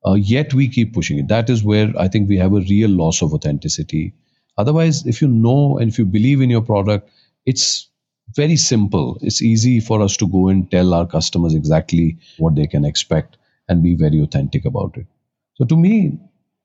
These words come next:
empathy is exactly what would you, you would have done with your siblings. You care for them. You care for your customers. You will stand by your siblings. You will stand by your customers.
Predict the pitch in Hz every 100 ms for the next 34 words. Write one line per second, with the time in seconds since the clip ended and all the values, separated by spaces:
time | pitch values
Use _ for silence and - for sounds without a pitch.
0 | _ - 131 127 165 180 165 135 104 101
1 | 107 147 123 110 117 110 107 107 101 104
2 | 107 101 104 104 101 92 95 90 92 -
3 | 165 151 - 92 - _ _ 104 101 131
4 | 151 110 78 120 165 _ _ _ _ 80
5 | 80 78 - 101 - - - 80 82 87
6 | 85 85 - - - 104 104 101 101 95
7 | 92 - 90 90 98 98 95 78 76 -
8 | 76 73 78 80 - - - -